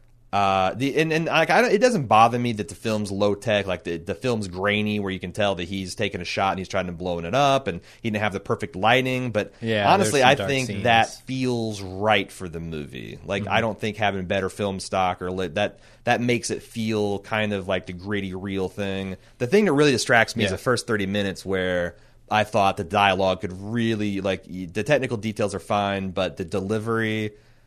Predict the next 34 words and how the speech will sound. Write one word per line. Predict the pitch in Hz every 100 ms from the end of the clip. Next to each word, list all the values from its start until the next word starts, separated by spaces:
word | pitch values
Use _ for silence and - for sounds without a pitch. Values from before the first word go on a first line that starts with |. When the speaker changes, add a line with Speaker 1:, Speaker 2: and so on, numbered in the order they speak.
| -
Speaker 2:
Hmm. | 107
Speaker 1:
um, | 107 104 101 98 - _ _ - -
yeah, | 190 175 135
I |
mean, | 131 131
like, | 127 120 -
I, | 131 -
I |
feel | 127 175
like | 160 135 123
that | 110 101
that's | 123 120 -
the | 107
weakness | 110 147 98 95 -
of | 98 90
the | 92
dir-, | 78 95 - 92
the | 87 107
amateur | 107 98 104
acting | 95 95 - 90
and | 80
directing, | 98 110 - 90
is | 87
why | 92 92 92
the | 87
dialogue | 82 104 107 101 98 92
and | 90 90 82
the, | 85 85 -
it, | 92
it, | 85 90
it, | - 95 -
it's | 104 -
the | 92
dialogue | 117 127 131 113 107 101 101 98